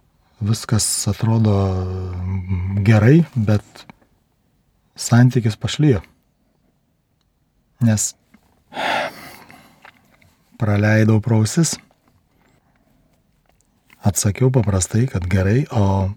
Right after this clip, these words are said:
padaryt nepadariau. Nes turiu ir savo reikalų. Tai tokia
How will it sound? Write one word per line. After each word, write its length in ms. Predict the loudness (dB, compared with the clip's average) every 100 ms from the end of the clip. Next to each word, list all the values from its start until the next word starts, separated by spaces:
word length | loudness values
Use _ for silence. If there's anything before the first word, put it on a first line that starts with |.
| -4
padaryt 400 | -2 0 -2 0
nepadariau. 480 | 0 0 -2 -2 -4 _ _ _ _ _ _ _ _ _ _ _ _ _ _ _ _ _ _ _ _ -2
Nes 480 | 0 2 -2 -6 -12 _ _ _ _ _ _ _ _ _ _
turiu 280 | -2 0 0
ir 80 | -2
savo 240 | 0 0
reikalų. 320 | 0 -2 -4 -6 _ _ _ _ _ _ _ _ _ _ _ _ _ _ _ -20 -20 -4
Tai 120 | -4
tokia 340 | 0 -2 2